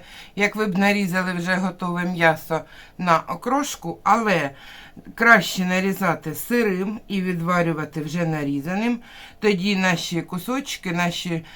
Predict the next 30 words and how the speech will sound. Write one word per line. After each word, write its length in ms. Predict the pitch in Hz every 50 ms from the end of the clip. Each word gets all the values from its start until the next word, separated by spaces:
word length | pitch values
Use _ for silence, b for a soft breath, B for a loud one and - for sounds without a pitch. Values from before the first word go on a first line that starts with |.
| B B B
шматочки, 840 | - - 175 175 165 160 - 214 226 254 - - - - - 208 196
кубики 680 | - - 196 240 226 180 226 208 - - 202 190 185 B B B B B B B
будуть 600 | - 170 165 160 196 233 226 190 220 202 - -
тримати 760 | - 185 185 185 180 190 202 202 196 - - 190 185 185 185 185 -
форму. 480 | - - 202 185 165 151 143 151 151 -
А 100 | 101 160
якщо 320 | 175 180 170 - - 233 226
ви 100 | 208 190
відварите 640 | 175 185 170 170 185 196 190 185 175 170 - 170 160
філе, 420 | - - 190 175 170 175 170 160
наприклад, 600 | 160 156 156 - 160 160 156 - 156 151 147 - -
ціляком 640 | - 170 170 175 175 175 - 254 294 285 302 285 B B B B B B B B B
і 220 | - 202 190 190
об-, 320 | 190 - 180 185 165 135 - 170
ну, 280 | 185 180 165 139 123 - - - -
поріжете 640 | - 190 185 185 196 185 165 180 180 - 170 170 170
його 220 | 170 165 175 165
вже 280 | 165 147 165 175 170 160
в 480 | 151 147 156 170 165 165 165 170 160 139 B B B B -
готовому 600 | 156 151 175 175 - 175 165 165 160 156 156 151
вигляді, 520 | 147 139 139 143 139 127 123 139 135 B B B B B B B B B -
то 140 | 202 190
воно 340 | 185 196 196 202 220 240 240
у 160 | - 214 214
вас 280 | 196 196 190 175 - -
розсипеться 680 | 185 190 180 - - 254 254 247 226 208 - - 180
і 60 | 175
буде 240 | 165 185 208 175 180
як 140 | 175 170 -
труха. 480 | - 180 165 165 - - 135 120 120